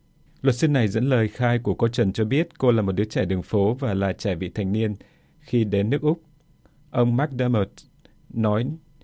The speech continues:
đã tiến hành đánh giá và không tìm thấy chứng cứ nào cho thấy cô Trần sẽ bị làm hại nếu bị trả về Việt Nam.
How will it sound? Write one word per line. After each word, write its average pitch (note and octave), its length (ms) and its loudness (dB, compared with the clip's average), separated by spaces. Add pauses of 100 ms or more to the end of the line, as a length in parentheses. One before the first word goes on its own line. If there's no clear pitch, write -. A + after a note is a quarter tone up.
(140)
đã A2+ 160 2
tiến C3 180 0
hành B2 300 0
đánh G#2 160 0
giá G#2+ 320 0
và B2+ 200 -2
không A#2 260 -4
tìm G#2 160 2
thấy G#2 200 -2
chứng A2 200 -4
cứ B2+ 120 -2
nào A2+ 260 -2
cho A2 140 -6
thấy G#2+ 240 -2
cô B2 120 -2
Trần G#2 340 -2
sẽ - 220 -4
bị B2+ 120 0
làm F#2 160 0
hại F#2 300 -4
nếu A2 140 -2
bị A#2+ 140 -4
trả F#2+ 160 -4
về F2+ 100 -2
Việt F2+ 200 -4
Nam. G2+ 220 -2